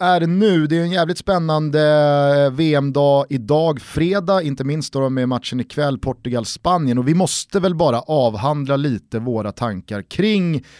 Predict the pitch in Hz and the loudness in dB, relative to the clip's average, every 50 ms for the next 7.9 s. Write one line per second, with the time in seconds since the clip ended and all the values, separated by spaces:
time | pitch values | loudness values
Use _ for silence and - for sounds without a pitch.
0 | - - - _ - 143 139 135 123 - 135 123 135 147 139 120 - - 123 - | -20 -20 -20 _ -4 -2 0 0 0 -2 -4 -2 0 0 0 0 -2 -4 -6 -6
1 | - 113 117 113 101 - - - - 175 - - - - - 135 120 104 - _ | -4 -4 -4 -4 -4 -6 -6 -2 0 0 0 -2 -8 -12 -6 -4 -4 -4 -6 _
2 | _ - 123 120 117 113 113 113 113 110 113 117 113 120 117 139 135 131 135 135 | _ -6 -6 -4 -2 -2 -4 -4 -4 -4 -6 -6 -6 -4 -4 -2 -2 0 0 0
3 | 135 123 - - - 127 117 117 139 196 208 202 190 - - 135 - - - - | 0 -2 -2 -4 -6 -6 -6 -2 0 0 2 2 0 -2 -4 -6 -8 -8 -10 -8
4 | - - 196 214 202 185 - - - 202 202 196 196 180 - - - - _ _ | -4 -2 0 0 0 -2 -4 -4 -2 0 0 0 0 -4 -6 -10 -16 -20 _ _
5 | _ - 123 131 131 127 - - - - 196 190 180 175 160 170 170 170 165 160 | _ -6 -4 -4 -4 -4 -4 -6 -2 0 2 2 2 0 2 2 2 2 2 2
6 | 151 - - - _ _ _ - 202 208 214 208 202 202 196 190 - _ _ - | -2 -6 -10 -20 _ _ _ -2 0 0 2 2 2 2 0 -2 -4 _ _ -6
7 | - 160 165 165 160 156 147 143 _ - - - 254 233 - - - | -2 0 0 2 2 2 0 -2 _ -6 -2 0 0 0 -2 -4 -8